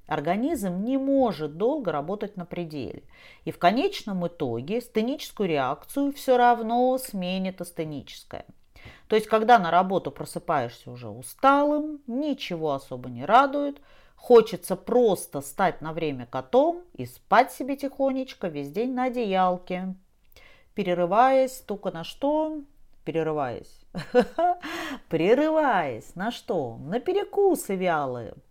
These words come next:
Ну и, наверное, на туалет. Так, давайте. Продолжительный стресс, он разрушает нашу психику, друзья мои, организм в целом.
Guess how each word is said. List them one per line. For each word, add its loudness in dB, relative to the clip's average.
Ну -8
и, -4
наверное, -4
на -8
туалет. -10
Так, -2
давайте. 2
Продолжительный -2
стресс, 0
он -2
разрушает 2
нашу -8
психику, -10
друзья -4
мои, -8
организм -2
в -20
целом. -2